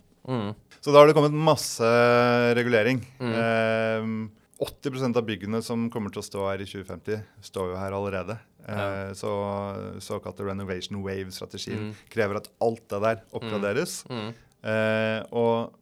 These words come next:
Speaker 2: taksonomien, som er liksom blitt et ord som flere og flere kjenner til,
Speaker 1: Mm.
Speaker 2: eh, som de færreste visste hva var for tre år siden,
Speaker 1: Mm.
Speaker 2: liksom,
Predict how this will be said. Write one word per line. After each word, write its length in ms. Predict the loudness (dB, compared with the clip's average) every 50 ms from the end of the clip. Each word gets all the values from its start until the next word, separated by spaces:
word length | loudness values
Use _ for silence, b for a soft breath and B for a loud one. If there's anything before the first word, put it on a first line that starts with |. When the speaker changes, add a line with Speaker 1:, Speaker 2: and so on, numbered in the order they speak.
| _ _
Speaker 2:
taksonomien, 840 | -6 -6 -4 -2 -2 0 0 2 2 0 0 0 -2 -2 -2 -4 -4 -6 _ _ _ _ -20
som 160 | -14 -6 -2
er 140 | 0 0 2 0
liksom 320 | 0 -2 -4 -4 -4 -4
blitt 180 | -6 -8 -10 -12
et 100 | -12 -8
ord 220 | -4 -4 -4 -4
som 260 | -4 -4 -4 -4 -6
flere 240 | -6 -4 -4 -4 -4
og 60 | -4
flere 160 | -4 -6 -6
kjenner 280 | -4 -6 -6 -6 -6 -8
til, 220 | -8 -8 -8 -8 -10
Speaker 1:
Mm. 280 | -12 -10 -10 -10 -10 -12 B B B B B _ -8
Speaker 2:
eh, 320 | -4 -2 -2 -2 -2 -2
som 160 | -2 -2 -4
de 60 | -4
færreste 360 | 0 0 0 -2 -2 -6 -10 -12
visste 280 | -10 -10 -10 -10 -6
hva 100 | -6 -6 -6 -6 -10
var 340 | -12 -8 -4 -4 -4 -4
for 160 | -4 -8 -14 -12
tre 160 | -8 -8 -6
år 120 | -6 -8 -10
siden, 160 | -12 -12 -10 -8
Speaker 1:
Mm. 100 | -8 -8
Speaker 2:
liksom, 260 | -8 -10 -10 -12 -14